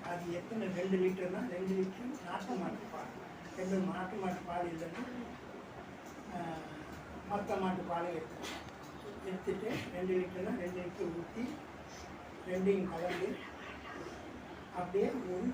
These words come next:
இருட்டான அறையில வைக்கணும். இருட்டுன்னு கேட்டீங்கன்னா, இப்ப இருட்டறை கிடைக்கலன்னா ஒரு ட்ரம்,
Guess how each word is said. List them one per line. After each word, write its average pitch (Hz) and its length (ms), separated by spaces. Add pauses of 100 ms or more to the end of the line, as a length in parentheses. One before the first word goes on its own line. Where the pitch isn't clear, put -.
இருட்டான 220 500 (460)
அறையில 170 300
வைக்கணும். - 460
இருட்டுன்னு 185 500
கேட்டீங்கன்னா, 160 420
இப்ப 190 160 (720)
இருட்டறை 196 420
கிடைக்கலன்னா 165 500 (120)
ஒரு 165 180 (1300)
ட்ரம், 190 300